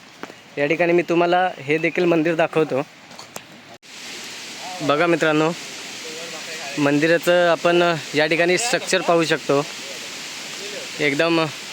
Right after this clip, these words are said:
पुरातन काळातील स्ट्रक्चर आपल्याला या ठिकाणी दिसतंय. त्यामुळं मंदिर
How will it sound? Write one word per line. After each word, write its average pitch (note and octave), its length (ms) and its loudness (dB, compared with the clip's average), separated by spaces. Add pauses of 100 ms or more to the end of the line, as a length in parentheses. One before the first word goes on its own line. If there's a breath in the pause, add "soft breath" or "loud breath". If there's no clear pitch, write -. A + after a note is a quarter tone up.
(320)
पुरातन D#3 380 2
काळातील D#3+ 720 2
स्ट्रक्चर D#3+ 520 -2
आपल्याला E3 300 2
या D#3+ 120 4
ठिकाणी D#3 300 2
दिसतंय. C#3 380 0 (1300)
त्यामुळं D3 340 2
मंदिर D3 480 2